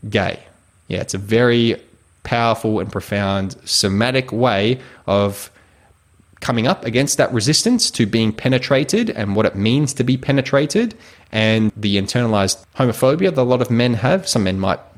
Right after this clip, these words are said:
have overt externalized homophobia, but a lot of men, you know, are really conscious of that and they try to mitigate it. Uh, but there's a lot of internalized homophobia. So, like, what if I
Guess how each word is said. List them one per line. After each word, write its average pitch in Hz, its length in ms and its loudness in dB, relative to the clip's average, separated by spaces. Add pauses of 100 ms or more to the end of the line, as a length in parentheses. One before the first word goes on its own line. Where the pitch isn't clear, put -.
(220)
have 92 260 -4 (420)
overt 107 520 0
externalized 139 460 0
homophobia, 98 480 0
but 123 100 0
a 123 60 2
lot 135 120 2
of 120 60 2
men, 113 240 2 (300)
you 98 80 -2
know, 90 60 2
are 85 100 2
really 98 340 0
conscious - 360 -4
of 107 80 0
that 131 120 2
and 98 100 -2
they 92 60 0
try 98 440 0 (240)
to - 100 -8
mitigate 127 320 2
it. 185 120 -4 (280)
Uh, 101 100 2
but 117 140 -2
there's 117 140 2
a 135 40 0
lot 143 120 2
of 113 60 2
internalized 110 520 2
homophobia. 90 600 -4
So, 98 180 0
like, 92 200 0 (420)
what 113 160 2
if - 120 -6
I 98 380 2